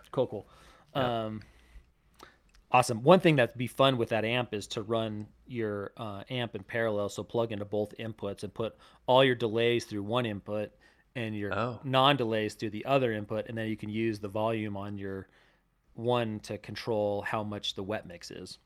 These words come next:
Speaker 2: Yeah. I hadn't
Speaker 1: Um,
Speaker 2: thought about that. Okay.
Speaker 1: Yeah, it's
Speaker 2: Yeah.
Speaker 1: kind of a,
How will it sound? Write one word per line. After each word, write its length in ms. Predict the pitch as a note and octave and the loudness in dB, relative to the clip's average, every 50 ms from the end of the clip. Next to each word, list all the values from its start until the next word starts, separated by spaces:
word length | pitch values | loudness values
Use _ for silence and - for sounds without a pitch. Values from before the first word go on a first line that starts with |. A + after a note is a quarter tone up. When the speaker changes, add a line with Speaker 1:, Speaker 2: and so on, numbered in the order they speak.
| _ _ - | _ _ -4
Speaker 2:
Yeah. 220 | - G#2+ F2+ E2 - - - _ _ _ _ _ _ _ _ - | 0 0 0 0 -4 -8 -20 _ _ _ _ _ _ _ _ -6
I 80 | - | -2
hadn't 140 | - G2 G#2 | -2 -2 -2
Speaker 1:
Um, 60 | G#2 | -2
Speaker 2:
thought 140 | G2+ A2+ A#2 | -2 -2 -2
about 220 | G2+ E2+ E2+ E2 - | -2 -4 -6 -6 -6
that. 240 | - - - - - - - - | -6 -8 -8 -10 -14 -14 -8 -8
Okay. 260 | G#2 - - F#2+ G2+ - | -6 -4 -4 -6 -6 -4
Speaker 1:
Yeah, 220 | - A#2+ A2+ A2 G#2+ | 0 2 2 2 2
it's 100 | - - | 2 4
Speaker 2:
Yeah. 40 | - | 6
Speaker 1:
kind 140 | G#3 G#3+ G#3 | 8 8 10
of 60 | D#3+ | 8
a, 140 | D3+ C#3+ | 6 6